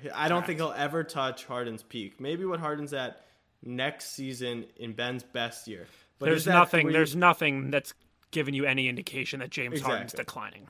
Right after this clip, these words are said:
Speaker 1: So right now you're hoping, you're wishing, there's potential,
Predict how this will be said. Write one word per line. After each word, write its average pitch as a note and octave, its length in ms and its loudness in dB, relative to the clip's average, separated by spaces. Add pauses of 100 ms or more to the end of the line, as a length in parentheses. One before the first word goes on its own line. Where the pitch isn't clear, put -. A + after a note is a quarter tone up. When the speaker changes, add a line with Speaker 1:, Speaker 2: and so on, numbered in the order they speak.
(140)
Speaker 1:
So F#3 160 -2 (120)
right F#3+ 240 4
now G3 140 2
you're D#3 180 2
hoping, D#3+ 500 -2
you're B2+ 80 -4
wishing, C#3 440 -2
there's A#2+ 120 -6
potential, C#3 920 -4